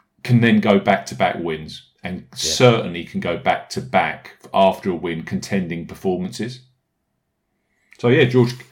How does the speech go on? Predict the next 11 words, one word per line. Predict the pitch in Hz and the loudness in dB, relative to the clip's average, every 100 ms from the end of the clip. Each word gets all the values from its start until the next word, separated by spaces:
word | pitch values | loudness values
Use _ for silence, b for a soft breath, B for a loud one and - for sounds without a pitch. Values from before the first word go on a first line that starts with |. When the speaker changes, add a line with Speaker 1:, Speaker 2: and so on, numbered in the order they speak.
| _ - | _ 4
Speaker 1:
gorgeous | 131 131 135 - - - | 8 8 6 0 -2 -2
George | 123 120 120 120 - | 4 6 4 0 -6
Coetzee. | - 104 107 - 90 | 2 2 2 -4 -4
I | 90 | -4
just | 98 98 - | -4 -10 -6
couldn't | 131 123 101 | -2 -2 -2
resist | 98 98 82 87 | -2 -2 -4 -8
at | - | -12
thirty-three | 92 87 98 90 80 | -10 -8 -10 -10 -10
to | 87 | -8
one. | 80 | -10